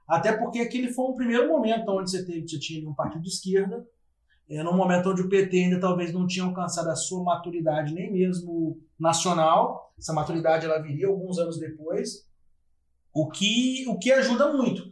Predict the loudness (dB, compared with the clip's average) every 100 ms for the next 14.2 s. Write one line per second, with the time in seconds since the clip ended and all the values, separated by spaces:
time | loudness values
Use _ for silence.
0 | -20 _ _ 0 2 2 2 2 2 0
1 | -2 -4 -2 0 2 2 4 4 4 2
2 | -6 -16 _ _ 0 2 2 2 -2 -2
3 | -6 0 4 4 2 -2 -2 -4 -4 -4
4 | -4 -6 -6 -6 -8 -8 -8 -8 -6 0
5 | 4 6 6 2 -6 -4 -4 0 -2 0
6 | -2 -4 -6 -8 -6 -6 -6 -8 -8 -10
7 | -8 -8 -10 -14 _ -6 -4 -2 0 4
8 | 6 4 0 -6 -20 _ _ -8 0 2
9 | 4 6 4 4 2 -2 -6 -8 -12 -14
10 | -16 -10 -6 -2 0 -2 -4 -4 -4 -4
11 | -8 -14 _ _ _ -6 0 0 0 -2
12 | -2 -2 -4 -6 -8 -16 _ _ _ 2
13 | 2 2 0 2 2 0 -2 0 0 2
14 | 0 -2